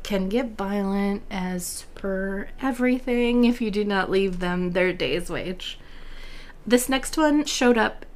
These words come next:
first in Shakespeare's writings, and he's called Herne the Hunter.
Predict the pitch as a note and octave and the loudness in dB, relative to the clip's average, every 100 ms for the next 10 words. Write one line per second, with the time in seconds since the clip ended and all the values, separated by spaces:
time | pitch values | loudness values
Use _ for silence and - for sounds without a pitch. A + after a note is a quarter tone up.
0 | - - G#3 A#3 - - G#3 G3 F#3+ F#3+ | -18 -4 -2 0 -2 -2 0 2 0 -2
1 | - F3 - - B3+ C4 C4+ C#4 E4 G4 | -2 -2 -2 -4 -4 -2 -4 -4 -2 -4
2 | - - - - - - - - - A3+ | -6 -10 -10 -10 -12 -10 -10 -2 2 4
3 | G#3 B3 - G#3+ G3+ - G3 G#3 A#3+ C4 | 4 0 2 0 0 -4 0 4 6 6
4 | A#3 - F3 E3+ - B3+ | 4 2 -2 -4 -2 -4